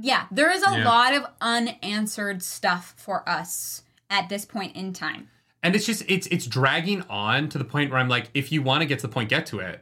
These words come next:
Speaker 2: But, like,
Speaker 1: Yeah.
Speaker 2: if you're just gonna keep doing this, like, I, I, I would have stopped reading. I would have stopped, honestly, if it weren't for book club, and it weren't, if it weren't for the fact that I know the Memory Light's coming and that there is an end,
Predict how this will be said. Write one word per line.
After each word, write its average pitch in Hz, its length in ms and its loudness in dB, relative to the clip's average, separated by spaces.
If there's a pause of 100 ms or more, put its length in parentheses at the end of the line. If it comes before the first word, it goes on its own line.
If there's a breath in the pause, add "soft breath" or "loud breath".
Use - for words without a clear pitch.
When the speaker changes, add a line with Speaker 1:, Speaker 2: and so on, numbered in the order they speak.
Speaker 2:
But, 120 100 -2
like, 123 140 4
Speaker 1:
Yeah. 165 100 -4
Speaker 2:
if 135 140 0
you're 143 80 6
just 175 200 -2
gonna 131 140 0
keep 110 220 -6
doing 117 220 2
this, 98 200 -6 (220 loud breath)
like, 160 180 2
I, 170 280 4
I, 151 140 2
I - 40 2
would 214 100 0
have 185 80 -2
stopped 170 240 2
reading. 107 180 0
I 123 100 2
would 170 100 0
have 165 80 -4
stopped, 202 360 0
honestly, 226 500 0
if 147 100 -2
it - 20 0
weren't 202 160 2
for 214 60 0
book 127 180 0
club, - 260 0
and 165 100 2
it 175 40 2
weren't, 185 220 0
if 160 100 -4
it - 20 2
weren't 185 140 2
for 220 60 0
the 240 80 2
fact 190 180 -2
that 165 80 2
I 147 80 4
know 127 140 2
the 170 80 4
Memory 175 300 4
Light's 185 260 2
coming 185 320 2
and 139 140 -2
that 120 60 0
there 127 120 4
is 160 100 2
an 185 80 4
end, 117 280 2